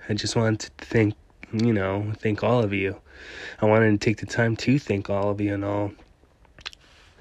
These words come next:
Um, and, yeah,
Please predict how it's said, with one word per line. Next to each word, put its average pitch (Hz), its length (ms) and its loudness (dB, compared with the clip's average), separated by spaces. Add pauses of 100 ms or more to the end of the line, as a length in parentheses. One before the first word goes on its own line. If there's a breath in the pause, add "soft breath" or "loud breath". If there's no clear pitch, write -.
(220 loud breath)
Um, 101 440 -2 (1400 loud breath)
and, 117 420 6 (760 loud breath)
yeah, 110 560 2